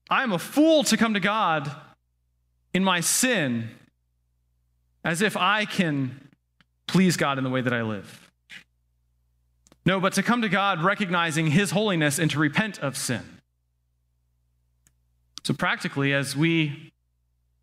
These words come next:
find ourselves in the Word every day, I wonder where your heart is at. I wonder how easy it is for you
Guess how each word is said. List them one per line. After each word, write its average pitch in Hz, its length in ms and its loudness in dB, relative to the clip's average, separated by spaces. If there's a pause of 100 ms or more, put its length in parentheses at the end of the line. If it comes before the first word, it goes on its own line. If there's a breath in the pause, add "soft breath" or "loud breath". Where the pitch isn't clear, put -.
(340)
find 208 340 -2
ourselves 156 460 0
in 147 80 2
the 135 80 2
Word 127 360 0 (960)
every 175 240 0
day, 110 220 -4 (1800)
I 185 80 0
wonder 311 160 0
where 349 100 2
your 202 120 0
heart 165 200 -2
is 117 120 -6
at. 101 180 -10 (2250)
I 185 60 2
wonder 277 140 4
how 247 220 0
easy 214 360 4
it 165 80 2
is 170 260 2
for 165 180 0
you 190 600 0